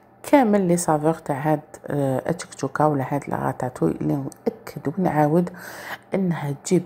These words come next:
بنينه، بنينه بزاف. يعني اون غاتاتوي عاديه ولا، آه، تكتوكه عاديه، اولي نرمو البيض في الاخير نرمو لها دي بات، صدقوني البنه تاعها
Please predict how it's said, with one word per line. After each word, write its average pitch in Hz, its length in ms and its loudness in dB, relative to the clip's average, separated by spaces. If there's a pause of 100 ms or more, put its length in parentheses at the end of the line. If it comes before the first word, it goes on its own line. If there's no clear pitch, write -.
بنينه، 151 540 2
بنينه 175 280 6
بزاف. 147 400 -2
يعني 214 300 0
اون 277 160 4
غاتاتوي 151 560 4
عاديه 139 440 0
ولا، 160 400 6 (400)
آه، 160 420 6
تكتوكه - 500 -2
عاديه، 160 560 2
اولي 208 200 4
نرمو 175 320 4
البيض 147 200 2
في - 120 -8
الاخير 220 480 0 (160)
نرمو 165 300 2
لها 170 260 -2 (180)
دي 135 100 -2 (100)
بات، - 240 -4 (500)
صدقوني 175 800 2 (100)
البنه 156 640 2
تاعها 170 520 2